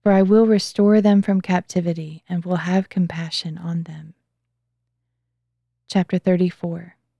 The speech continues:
This is the word that came to Jeremiah from the Lord,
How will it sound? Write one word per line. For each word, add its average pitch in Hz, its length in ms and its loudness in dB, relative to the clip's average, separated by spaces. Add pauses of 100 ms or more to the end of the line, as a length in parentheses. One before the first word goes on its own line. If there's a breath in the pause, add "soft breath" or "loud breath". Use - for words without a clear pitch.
(880)
This - 200 -2
is 196 180 4
the 196 120 2
word 185 400 2
that - 140 -12
came 175 240 -2
to - 100 -6
Jeremiah 165 580 -4
from 180 200 2
the 185 100 4
Lord, 175 460 -4